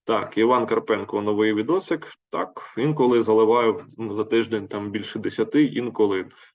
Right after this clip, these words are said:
два, інколи взагалі ні-, нічого, тому вибачайте. Так, лі-, особистий бот, е, Путіна. Дуже-дуже весело.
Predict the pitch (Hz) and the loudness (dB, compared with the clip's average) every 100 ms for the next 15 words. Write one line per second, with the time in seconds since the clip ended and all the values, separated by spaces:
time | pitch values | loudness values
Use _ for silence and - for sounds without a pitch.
0 | _ 110 107 135 107 123 113 104 98 98 | _ -2 0 2 0 -4 -4 -4 -4 -6
1 | 98 101 110 92 - 110 95 90 165 156 | -8 -6 -6 -8 -16 -12 -10 -4 -2 0
2 | 127 - 98 104 123 123 107 98 110 104 | -2 -2 -6 -4 -4 -4 -8 -6 -4 -2
3 | 101 - - - - _ _ _ _ _ | -4 -6 -10 -12 -20 _ _ _ _ _
4 | _ _ _ _ _ _ 127 131 113 101 | _ _ _ _ _ _ 0 2 0 -4
5 | - - - - - _ 123 107 107 - | -8 -10 -8 -12 -16 _ _ -10 -8 -10
6 | 110 _ _ 113 110 123 110 143 165 - | -16 _ _ -2 0 -2 2 2 2 -2
7 | 139 135 131 104 104 117 113 - - _ | 0 2 2 0 -2 -2 -2 -16 -20 _
8 | _ 101 107 104 101 101 _ - _ _ | _ -8 -4 -4 -6 -10 _ -20 _ _
9 | 120 117 - - - _ _ _ _ _ | -6 -4 -8 -10 -12 _ _ _ _ _
10 | _ _ _ _ 107 117 131 120 113 110 | _ _ _ _ -4 0 2 2 2 2
11 | 107 104 95 - - - | 2 2 0 -6 -14 -14